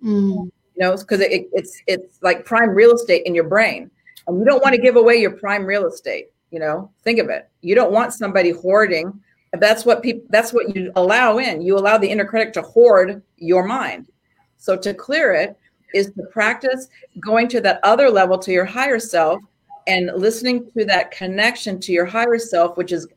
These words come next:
Speaker 2: giving you, like, every time, it's like an alignment. It, like, locks you into your truth. So it's a practice. And
Speaker 1: Mm.
Speaker 2: in order to practice that, there's willingness of getting still.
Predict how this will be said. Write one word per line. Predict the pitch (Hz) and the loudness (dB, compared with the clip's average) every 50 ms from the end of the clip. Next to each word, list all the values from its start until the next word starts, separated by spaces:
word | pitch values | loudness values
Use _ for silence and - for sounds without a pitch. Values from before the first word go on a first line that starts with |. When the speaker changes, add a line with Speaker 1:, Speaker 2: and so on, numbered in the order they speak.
| _ _ 180 | _ _ -6
Speaker 2:
giving | 180 202 214 220 220 247 240 | 0 2 2 4 4 2 2
you, | 226 220 220 220 | 4 2 4 4
like, | 196 175 170 - - - _ | 4 4 2 2 0 -2 _
every | - 196 220 220 254 | 0 0 2 2 0
time, | 247 - 247 226 208 190 | -2 -2 -4 -4 -4 -4
it's | 180 - | -2 -2
like | 196 190 196 | -2 -2 0
an | 185 | 0
alignment. | 175 170 165 170 180 190 202 208 214 208 185 147 104 82 - _ _ _ _ _ _ _ | 0 0 2 2 2 2 2 0 -2 -4 -4 -8 -10 -12 -14 _ _ _ _ _ _ _
It, | - 180 | 0 2
like, | 180 175 170 160 165 | 2 2 2 0 0
locks | 180 190 202 233 233 - - | 0 2 2 0 -2 -4 -6
you | 262 247 220 | -4 -2 -2
into | 185 196 202 202 202 - 196 | -2 -4 -6 -8 -10 -10 -6
your | 180 170 165 175 | -4 -4 -4 -6
truth. | - - 196 180 151 - - - _ _ _ _ _ _ _ _ _ _ _ _ _ _ _ _ _ _ _ | -8 -6 -2 -2 -2 -2 -4 -10 _ _ _ _ _ _ _ _ _ _ _ _ _ _ _ _ _ _ _
So | - - 226 202 190 | -6 0 2 4 4
it's | 160 151 - | 4 2 0
a | 196 175 | -2 -4
practice. | - - - 226 226 254 269 262 262 _ - 139 110 - 185 185 - - _ _ _ _ _ _ _ _ _ | -4 -4 -2 0 0 2 0 -2 -6 _ -6 -6 -6 -6 -10 -14 -20 -20 _ _ _ _ _ _ _ _ _
And | 180 175 175 175 175 170 | 0 0 2 2 2 0
Speaker 1:
Mm. | 170 165 _ _ 190 180 | -2 -6 _ _ -8 -4
Speaker 2:
in | - | 0
order | - 220 233 247 240 | 2 4 4 4 2
to | 233 202 208 | -2 -8 -10
practice | - _ 247 294 359 359 - - 202 202 - | -6 _ -2 -2 -2 -4 -4 -8 -8 -8 -6
that, | 165 165 160 151 165 165 - _ _ _ _ _ _ _ - | -4 -4 -2 -2 -4 -6 -6 _ _ _ _ _ _ _ -4
there's | 175 180 185 180 180 _ | -2 0 0 -2 -4 _
willingness | 175 175 214 - - 330 302 254 202 180 165 151 _ _ 196 - _ _ _ _ _ _ - | 0 2 4 4 4 4 2 0 -2 -4 -4 -6 _ _ -20 -20 _ _ _ _ _ _ -2
of | 175 180 170 165 | -2 -2 -2 -2
getting | 156 208 214 208 202 185 | -2 -2 0 0 -2 -4
still. | 180 185 - - - _ - - 226 147 - - - | -6 -8 -10 -12 -6 _ 0 2 2 0 -4 -6 -12